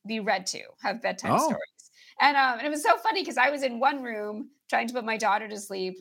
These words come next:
Speaker 1: saying, like, "We have to do our twenty minutes of reading." And then my husband was in the other room saying to my son, "Well, like, which book do you wanna be read? You know, do you wanna read?"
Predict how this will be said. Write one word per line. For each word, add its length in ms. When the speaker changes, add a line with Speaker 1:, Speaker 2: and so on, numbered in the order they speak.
Speaker 1:
saying, 280
like, 160
"We 100
have 200
to 60
do 140
our 80
twenty 240
minutes 240
of 80
reading." 500
And 80
then 80
my 120
husband 380
was 120
in 80
the 140
other 300
room 440
saying 340
to 100
my 180
son, 340
"Well, 100
like, 200
which 240
book 200
do 80
you 80
wanna 220
be 140
read? 280
You 100
know, 200
do 100
you 60
wanna 240
read?" 320